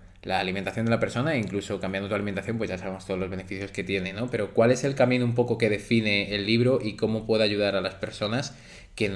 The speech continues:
a, a qué tipo de personas puede ayudar que a lo mejor no conocen sobre nutrición, deportistas, qué tipo de personas ayudan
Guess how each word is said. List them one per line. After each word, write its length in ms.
a, 240
a 60
qué 100
tipo 180
de 80
personas 300
puede 200
ayudar 400
que 100
a 20
lo 60
mejor 220
no 100
conocen 280
sobre 220
nutrición, 760
deportistas, 580
qué 100
tipo 160
de 80
personas 400
ayudan 320